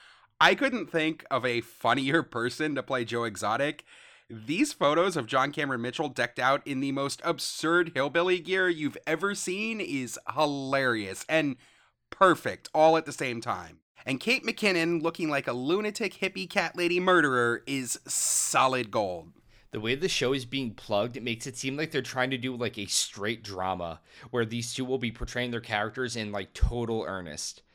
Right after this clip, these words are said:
Speaker 2: But obviously, they're both comedic actors who are playing roles that are so fucking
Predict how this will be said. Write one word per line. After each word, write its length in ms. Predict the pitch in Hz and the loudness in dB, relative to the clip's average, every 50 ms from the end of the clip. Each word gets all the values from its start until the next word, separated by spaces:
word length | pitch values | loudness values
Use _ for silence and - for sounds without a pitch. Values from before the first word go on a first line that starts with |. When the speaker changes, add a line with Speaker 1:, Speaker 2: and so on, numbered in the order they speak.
| _ _ _ _ _ _ | _ _ _ _ _ _
Speaker 2:
But 100 | - 127 - | -6 0 6
obviously, 500 | 151 156 156 151 156 151 - - 165 151 | 8 8 8 8 6 -2 -4 -2 -2 -4
they're 180 | 139 101 127 127 | -2 -2 -4 -2
both 240 | 113 139 143 - | 0 -2 -2 -2
comedic 400 | - - 139 127 123 117 113 110 | -4 -6 -4 -2 0 -2 0 0
actors 460 | - 101 98 95 - 131 117 113 113 - | 0 0 0 0 -2 -4 -4 -4 -4 -4
who 80 | 113 | -4
are 80 | 104 101 | -4 -4
playing 300 | - - 131 123 113 101 | -2 -2 -2 -2 0 0
roles 260 | 98 95 101 117 113 | -2 -2 -2 -2 0
that 140 | 120 110 101 | -2 -2 -2
are 40 | 98 | -2
so 220 | - - 117 113 | -4 -2 -2 -2
fucking 500 | 117 - - - - 113 - 123 117 113 | -4 -4 -2 0 0 0 0 -2 -4 -4